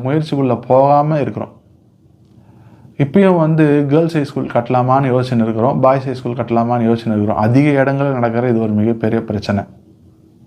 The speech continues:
ஒண்ணா இருக்கிறது எப்படி அப்படின்றத, ஒரு சகமா,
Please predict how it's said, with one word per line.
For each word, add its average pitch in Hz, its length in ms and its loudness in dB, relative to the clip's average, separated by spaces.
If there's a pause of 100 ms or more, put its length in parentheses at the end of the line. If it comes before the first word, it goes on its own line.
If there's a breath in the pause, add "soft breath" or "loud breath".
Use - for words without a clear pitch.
(1200 loud breath)
ஒண்ணா 208 540 4
இருக்கிறது 156 440 0
எப்படி 117 400 0
அப்படின்றத, 104 880 0 (300 loud breath)
ஒரு 113 200 -2 (120)
சகமா, 151 440 0